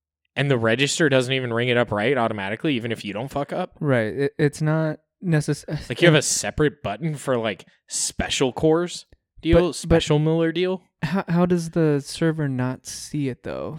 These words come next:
Speaker 2: Like, that's my thing.
Speaker 1: I, I don't
Speaker 2: You,
Speaker 1: know.
Speaker 2: you're at the register multiple times a day, multiple times a night, and you know what should be rung up.
Speaker 1: Now,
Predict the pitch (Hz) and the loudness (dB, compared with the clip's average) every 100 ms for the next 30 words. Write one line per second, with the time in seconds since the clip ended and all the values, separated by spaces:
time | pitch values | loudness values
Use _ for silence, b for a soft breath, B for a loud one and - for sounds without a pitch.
0 | - 143 131 139 - 131 127 123 110 78 | -10 -8 -2 -2 0 0 0 -2 -8 -12
1 | - - 127 113 - 107 - 160 156 90 | -14 -6 -2 -2 -2 -4 2 4 4 0
2 | 143 143 143 143 131 131 - 135 120 123 | 0 0 -2 -2 -2 -4 -4 -2 0 -2
3 | - 135 - 127 123 120 123 127 123 123 | -2 -6 -2 -2 -2 -6 -6 -4 -2 -2
4 | 127 131 _ _ _ 156 147 151 127 139 | -4 -8 _ _ _ -6 -4 -6 -6 -4
5 | 120 107 120 135 143 - B B B B | -4 -4 -4 -4 -4 -10 B B B B
6 | - 131 120 117 123 127 131 123 123 - | -2 0 2 0 -2 0 0 2 -2 -2
7 | _ - - 131 123 113 131 - - 139 | _ -16 -6 -6 -4 -8 -10 -20 -10 -4
8 | 135 120 117 131 - - _ B B B | -2 0 -2 -4 -6 -14 _ B B B
9 | - 139 131 123 120 | -2 2 4 2 0